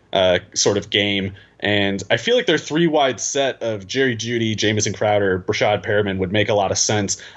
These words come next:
I don't know what they think of Quincy Enunwa, <clears throat> excuse me, at this point. Uh, they gave him a pretty sizable contract, but, uh, he's been hurt so much. I don't know if they already regret that or, or what it is.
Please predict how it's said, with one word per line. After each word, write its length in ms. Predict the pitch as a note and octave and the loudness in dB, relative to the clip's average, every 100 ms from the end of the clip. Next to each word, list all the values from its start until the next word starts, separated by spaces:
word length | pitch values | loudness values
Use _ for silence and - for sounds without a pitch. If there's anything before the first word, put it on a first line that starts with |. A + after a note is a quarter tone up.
| - | -2
I 80 | |
don't 160 | C#3+ D3+ | 0 2
know 160 | C3 B2 | 0 0
what 320 | G2+ B2 - | 0 -2 0
they 120 | A2+ | -2
think 280 | A2+ C3 A#2+ | -2 -4 -4
of 120 | - | -4
Quincy 360 | - B2 G#2+ A#2 | -4 -4 0 0
Enunwa, 560 | G2+ G2 B2 C#3 C#3+ - | 0 -2 0 0 0 -6
<clears throat> 60 | |
excuse 540 | - B2+ - - - D3 | -6 -4 -4 -2 0 4
me, 100 | D#3 | 2
at 100 | D3 | 2
this 120 | C#3+ | 0
point. 260 | - D#3 C3+ - - | 0 0 -2 -10 -8
Uh, 180 | - A#2+ | 0 2
they 120 | A2+ | 2
gave 180 | C3 D#3 | 2 2
him 340 | D#3 D3+ C3 A#2 | 2 0 -2 -4
a 280 | B2+ A#2+ A2+ G#2+ _ _ | -2 -2 -2 -6 _ _
pretty 460 | - G3 F3 C#3+ - _ _ _ _ _ _ - - | -4 -2 0 -2 -8 _ _ _ _ _ _ -16 -8
sizable 400 | - E3+ F3+ C#3 | -2 0 2 -2
contract, 720 | A2+ C#3 E3 F3 C3 G#2+ - | -4 -6 -4 0 0 0 -4
but, 300 | B2 A2+ A2 - - _ _ - | -2 0 -2 -10 -20 _ _ -2
uh, 180 | A#2 | 0
he's 160 | A2 C3 | 0 0
been 120 | D#3+ | -2
hurt 280 | - B2+ E3+ | 0 -2 0
so 220 | - B2+ | 2 2
much. 240 | A2+ G#2+ A#2 | 2 2 2
I 60 | |
don't 120 | A#2 | 2
know 140 | A2+ A2 | 2 0
if 140 | G#2 | 0
they 400 | A2 G#2 G2 F#2+ - | 2 2 2 -2 -2
already 380 | A2+ G#2+ A2 A2+ | 0 2 0 0
regret 440 | F#2 F2+ G2+ B2+ | -2 -2 -2 0
that 340 | D3 D3 D3 | 2 2 2
or, 200 | A#2+ F#2+ F2 | 2 -2 -4
or 160 | F#2 F#2 | -8 -4
what 220 | F2+ A2+ | -2 0
it 100 | A#2 | 2
is. 240 | B2 B2 | 2 0